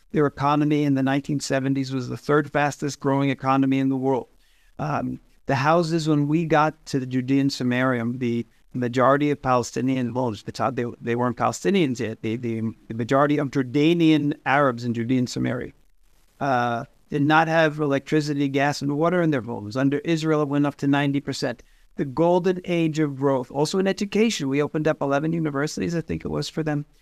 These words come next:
Uh, everything good that is in Judea and Samaria today,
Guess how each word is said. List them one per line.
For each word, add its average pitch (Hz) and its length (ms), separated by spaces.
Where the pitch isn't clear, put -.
Uh, 135 220
everything 202 420
good 156 400
that 127 300
is 127 420
in 180 200
Judea 156 300
and 139 100
Samaria 127 380
today, 135 340